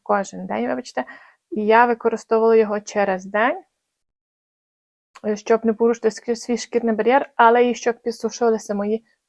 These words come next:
прищики. І я просто чергувала з цим базовим кремом від C R V, який просто мені зволожував шкіру. Та я користувалася через день, на вихідних інколи давала своїй шкірі відпочити, так, щоб це не було кожен день якісь активні кислоти.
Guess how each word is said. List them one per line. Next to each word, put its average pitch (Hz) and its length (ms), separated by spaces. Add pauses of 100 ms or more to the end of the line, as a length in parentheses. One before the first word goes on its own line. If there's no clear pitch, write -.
прищики. - 580 (1600)
І 453 100
я 302 160
просто 233 680 (200)
чергувала 220 500
з - 80
цим 202 280
базовим 196 340
кремом 208 220
від 170 80
C - 100
R 220 60
V, 240 60
який 247 220
просто 214 380
мені 190 340
зволожував 196 540
шкіру. - 360 (440)
Та 240 100
я 233 80
користувалася 196 800
через 269 460
день, 254 280 (340)
на 208 120
вихідних 214 520
інколи 208 280
давала 202 400
своїй 196 300
шкірі 196 360
відпочити, 196 1000
так, 220 220
щоб 220 140
це 220 140
не 208 100
було 202 280
кожен 196 280
день 190 140
якісь 196 260
активні 196 340
кислоти. 196 540